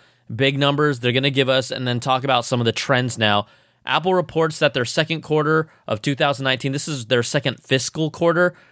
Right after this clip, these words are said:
Really, the calendar quarter would be the first one, which is January to March. So this is the second fiscal quarter. The results are in with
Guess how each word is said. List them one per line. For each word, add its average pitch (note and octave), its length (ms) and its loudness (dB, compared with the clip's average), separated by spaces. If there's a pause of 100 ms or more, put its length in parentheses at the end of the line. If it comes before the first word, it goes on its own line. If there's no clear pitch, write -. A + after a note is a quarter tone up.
(140)
Really, D3 240 2
the A#2+ 100 -2
calendar C#3 500 0
quarter A2 340 0
would G#2 140 0
be A2 80 0
the G2+ 100 -2
first A#2+ 320 0
one, G#2 140 0
which G2+ 140 -4
is G2+ 140 -4
January G#2+ 680 0 (300)
to A#2+ 120 0
March. G2+ 280 2
So A2+ 120 -2
this A#2+ 160 0
is C#3 80 -6
the B2 100 4
second C3 400 -2
fiscal D#3 400 0
quarter. A2 420 0 (420)
The C#3+ 80 2
results E3+ 360 2
are F3+ 100 0
in E3 300 -2
with E3 200 0